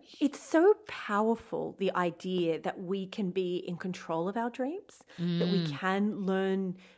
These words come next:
Speaker 1: to be so comfortable in the dream space that we can start to exercise our will
Speaker 2: Yeah.
Speaker 1: and then use that dream space really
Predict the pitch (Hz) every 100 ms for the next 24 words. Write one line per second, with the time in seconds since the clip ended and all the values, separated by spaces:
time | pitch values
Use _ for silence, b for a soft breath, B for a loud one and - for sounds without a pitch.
0 | B - - 208 190 180 214 190 - 180
1 | 175 - 208 202 196 196 190 160 165 160
2 | - 160 135 135 - - 180 175 175 175
3 | - - - 170 165 170 - - - -
4 | B B B - - 185 - 185 180 170
5 | 160 151 156 165 151 180 381 - _ b
6 | 143 139 131 196 196 185 185 185 202 208
7 | 202 202 190 185 180 170 - 165 160 -
8 | 165